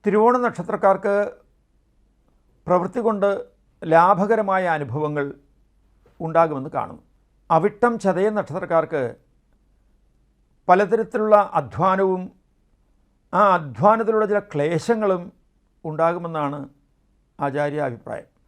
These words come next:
പൂരിട്ടാതി, ഉത്രട്ടാതി നക്ഷത്രക്കാർക്ക് ധനലാഭവും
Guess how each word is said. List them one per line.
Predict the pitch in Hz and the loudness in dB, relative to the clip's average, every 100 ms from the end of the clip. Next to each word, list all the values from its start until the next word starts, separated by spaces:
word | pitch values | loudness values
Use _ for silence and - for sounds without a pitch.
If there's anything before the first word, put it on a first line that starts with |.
| _ _ | _ _
പൂരിട്ടാതി, | 160 170 175 196 185 185 175 | -4 -2 -2 2 2 2 -2
ഉത്രട്ടാതി | 156 - 208 208 | -4 2 4 4
നക്ഷത്രക്കാർക്ക് | 165 135 160 156 151 156 123 127 _ _ _ _ _ _ _ 151 147 | -2 -12 -4 -2 -2 -6 -8 -12 _ _ _ _ _ _ _ -4 0
ധനലാഭവും | 165 202 196 180 156 151 | 2 6 6 6 0 -4